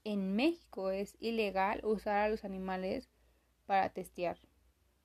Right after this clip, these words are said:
Por ejemplo, aquí es ilegal usar una rata, usar un conejo, una rata, un perro, una zarigüeya, lo que ustedes gusten y piensen. Es ilegal para usarlo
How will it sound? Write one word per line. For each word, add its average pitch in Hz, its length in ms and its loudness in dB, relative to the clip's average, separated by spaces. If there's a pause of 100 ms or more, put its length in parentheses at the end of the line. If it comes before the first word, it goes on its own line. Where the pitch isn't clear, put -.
(440)
Por 214 140 0
ejemplo, 202 360 -2
aquí 220 220 0
es 214 100 2
ilegal 196 600 4 (240)
usar 202 320 2
una 185 220 -4
rata, 196 720 0 (440)
usar 208 200 0
un 202 100 -4
conejo, 196 720 -4
una 196 220 -2
rata, 185 540 -2
un 185 160 -8 (120)
perro, 196 640 0 (460)
una 208 180 -2
zarigüeya, 190 720 2
lo 190 220 0
que - 80 -10
ustedes 226 640 0
gusten 190 480 -2
y 185 80 -6
piensen. 196 600 -8 (420)
Es 226 180 -4
ilegal 196 420 2
para 214 240 0
usarlo 196 560 -2